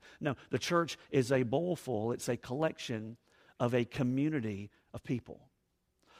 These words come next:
And this heart represents the simple fact that we are called by virtue of God's work in us, because He redefined you. Listen, this is so important. We are called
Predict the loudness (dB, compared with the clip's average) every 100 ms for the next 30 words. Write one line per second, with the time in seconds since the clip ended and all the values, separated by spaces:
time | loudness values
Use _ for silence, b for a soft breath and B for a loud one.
0 | b 6 6 6 2 6 6 6 2 2
1 | 0 0 -2 -2 -4 -2 -2 0 0 2
2 | 0 -2 b 0 4 4 4 0 -4 -4
3 | 0 -2 -4 b 6 8 6 4 4 4
4 | 6 4 4 2 2 0 0 0 2 2
5 | 4 2 -2 B B 0 4 4 4 4
6 | 8 8 8 4 0 2 4 6 4 4
7 | 0 -2 -4 -2 -2 -2 2 4 2 b
8 | b b 8 10 10 6 2 2 4 2
9 | 0